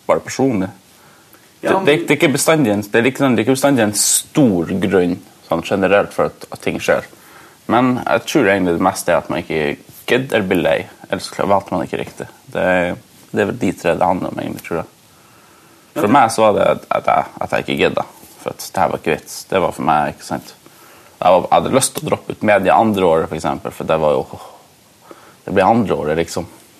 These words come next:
Speaker 1: Jeg hadde gått der så mye. Det er utrolig fort hvor,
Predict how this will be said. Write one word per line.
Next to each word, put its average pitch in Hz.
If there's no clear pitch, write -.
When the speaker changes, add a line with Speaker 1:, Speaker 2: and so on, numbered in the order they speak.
Speaker 1:
Jeg -
hadde 92
gått 120
der 78
så 90
mye. 107
Det 82
er 107
utrolig 110
fort -
hvor, -